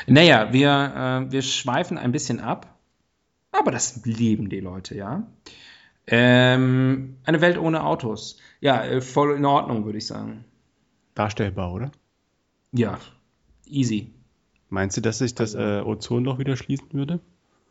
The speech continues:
Speaker 1: Das Ozonloch schließt sich ohnehin.
Speaker 2: Ich meine, noch schneller?
Speaker 1: <laughs> Ach, lass dem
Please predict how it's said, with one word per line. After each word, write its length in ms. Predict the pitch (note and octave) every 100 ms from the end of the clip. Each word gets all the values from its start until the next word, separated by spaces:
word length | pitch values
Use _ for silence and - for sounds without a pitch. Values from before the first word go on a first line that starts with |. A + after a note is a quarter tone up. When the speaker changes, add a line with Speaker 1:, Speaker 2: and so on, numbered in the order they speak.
| _ _ - -
Speaker 1:
Das 100 | D3+
Ozonloch 340 | C#3 G3 F3+
schließt 260 | - F#3 F3+
sich 160 | D#3+
ohnehin. 540 | D#3+ D3 C#3 G#2+ A2 _ _ _ _ _ _ - G#2+
Speaker 2:
Ich 160 | G2+
meine, 180 | G#2+ G2+
noch 160 | G2 F#2
schneller? 380 | G#2+ A2 C#3 - _ _ _ _ _ _ _ _ _ _ _
Speaker 1:
<laughs> 800 | - - - - - _ - A2+ - _ _ _ _ _ _ - - - - _
Ach, 220 | - - - _ -
lass 260 | A2 A2
dem 240 | B2 G#2+